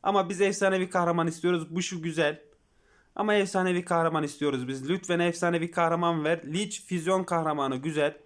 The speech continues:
Haydi lütfen efsanevi kahraman ver diyecektim. Vermedi yine. Çok bol bol epik veriyor ama işe yarar böyle çok popüler bir epik vermedi. Bunlar kötü değil ama yine daha popüler epikler olabilirdi. Bilmiyorum şimdi hesabında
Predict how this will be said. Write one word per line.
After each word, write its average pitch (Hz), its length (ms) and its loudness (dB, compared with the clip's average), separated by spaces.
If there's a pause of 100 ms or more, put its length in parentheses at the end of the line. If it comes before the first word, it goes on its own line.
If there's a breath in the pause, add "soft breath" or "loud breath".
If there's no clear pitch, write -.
(280 loud breath)
Haydi 185 260 0
lütfen 190 300 -2
efsanevi 175 540 2
kahraman 151 500 0
ver 147 180 0
diyecektim. 143 500 -4
Vermedi 120 380 -4
yine. 147 260 -4 (420 loud breath)
Çok 175 320 -2
bol 170 200 4
bol 170 120 2
epik 170 320 -4
veriyor 165 200 2
ama 170 120 0
işe 160 200 -2
yarar 156 280 0
böyle 151 180 -2
çok 170 260 -4 (380)
popüler 160 400 -2
bir 165 100 -4
epik 165 340 -6
vermedi. 151 520 -2 (280 soft breath)
Bunlar 190 300 0
kötü 202 200 -2
değil 196 220 0
ama 202 280 -2 (560 loud breath)
yine 190 200 0
daha 196 220 2
popüler 180 320 0
epikler 170 400 0
olabilirdi. 117 600 0
Bilmiyorum 147 380 0
şimdi 131 220 -4
hesabında 127 920 -2